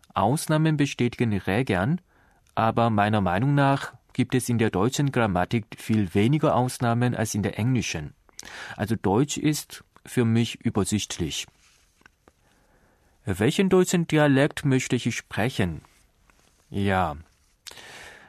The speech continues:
Nein, ich würde keinen Dialekt sprechen. Also Hauptsache, dass man mein Deutsch versteht. Und vielleicht Kölsch. Die sprachliche Melodie von Kölsch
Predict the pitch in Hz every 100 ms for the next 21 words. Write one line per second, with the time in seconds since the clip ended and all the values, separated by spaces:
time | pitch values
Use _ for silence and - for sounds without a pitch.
0 | _ 104 98 104 131 123 - 123 123 -
1 | 117 110 98 98 95 107 - - - 92
2 | - 87 90 95 90 101 104 - 127 131
3 | 117 110 117 104 104 - 104 92 98 110
4 | - 104 - - 104 92 - - - _
5 | _ _ _ 92 98 87 85 - - -
6 | _ _ _ _ - - 107 95 131 135
7 | - - 123 127 175 - - - _ _
8 | _ _ - _ _ 113 - - 95 -
9 | 170 - 156 147 139 135 117 131 139 131
10 | - 101 117 135 -